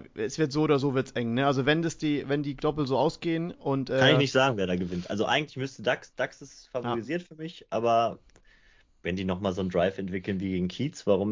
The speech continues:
Speaker 2: sind da
Speaker 1: Mhm.
Speaker 2: nicht nochmal neun Punkte drin?
Speaker 1: Und wenn
Speaker 2: Und
Speaker 1: Red
Speaker 2: es
Speaker 1: Cup
Speaker 2: kommt auf die
Speaker 1: Hessen,
Speaker 2: Reihenfolge an.
Speaker 1: ja, wenn sie es dir drei holen und das holen sie früh, dann könnte
Speaker 2: Ja.
Speaker 1: es, könnte es gut ausgehen. Ja, für beide, wie wir schon gesagt haben, sehr wichtig zum Start.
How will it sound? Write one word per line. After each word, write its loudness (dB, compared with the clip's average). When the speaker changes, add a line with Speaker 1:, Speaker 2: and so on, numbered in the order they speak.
Speaker 2:
sind 0
da 6
Speaker 1:
Mhm. 4
Speaker 2:
nicht -4
nochmal 0
neun 0
Punkte -6
drin? -2
Speaker 1:
Und -4
wenn 0
Speaker 2:
Und 6
Speaker 1:
Red 8
Speaker 2:
es 4
Speaker 1:
Cup 0
Speaker 2:
kommt 0
auf 2
die -4
Speaker 1:
Hessen, 0
Speaker 2:
Reihenfolge -2
an. -14
Speaker 1:
ja, -6
wenn -4
sie -10
es -14
dir -4
drei -2
holen -2
und -8
das -4
holen -2
sie -6
früh, -6
dann -6
könnte -6
Speaker 2:
Ja. -2
Speaker 1:
es, -12
könnte -14
es -20
gut -10
ausgehen. -10
Ja, -4
für -8
beide, -2
wie -10
wir -6
schon -6
gesagt -6
haben, -6
sehr -4
wichtig -10
zum -12
Start. -8